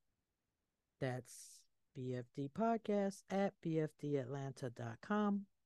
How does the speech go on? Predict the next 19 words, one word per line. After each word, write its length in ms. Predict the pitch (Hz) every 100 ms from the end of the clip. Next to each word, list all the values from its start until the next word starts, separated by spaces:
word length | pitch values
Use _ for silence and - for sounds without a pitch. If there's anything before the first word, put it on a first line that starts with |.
| _ _ _ _ _ -
Would 140 | 143
love 260 | 151 185 180
to 120 | 190
hear 220 | 170 180
what 240 | 165 156 -
you 60 | 143
have 220 | 123 -
to 100 | 131
say 300 | - 226 233
on 180 | 226 220
this 200 | 214 -
topic. 480 | 220 208 - 202 202 - _ _ _ _ _ _ _ _ _ _ _ _ _ _ _ _ _ _ _ -
Even 300 | 156 151 156
if 180 | 147 -
you 100 | 143
want 260 | 143 143 123
to 160 | 151
have 260 | 143 139 135
a 400 | 131 127 123